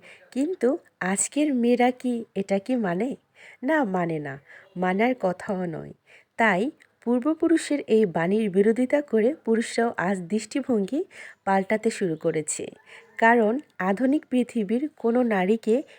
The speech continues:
এই বাণীর মাহাত্ম্য বোঝাতে গেলে তিনি আপনাকে উল্টা বুঝিয়ে ছাড়বেন। আধুনিক নারীর এই বোঝানোটাও যে খুব বেঠিক তা কিন্তু নয়।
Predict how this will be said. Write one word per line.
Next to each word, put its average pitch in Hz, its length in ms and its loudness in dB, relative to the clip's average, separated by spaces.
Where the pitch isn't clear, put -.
এই 269 200 2
বাণীর 226 380 0
মাহাত্ম্য 226 500 0
বোঝাতে 233 500 0
গেলে 208 280 2
তিনি 214 180 0
আপনাকে 254 520 -2
উল্টা 220 320 2
বুঝিয়ে 170 420 0
ছাড়বেন। 151 480 -2
আধুনিক 269 540 2
নারীর 196 360 2
এই 214 160 4
বোঝানোটাও 240 640 2
যে 214 140 2
খুব 320 320 -2
বেঠিক 220 440 2
তা 180 160 0
কিন্তু 165 380 -8
নয়। 143 260 -10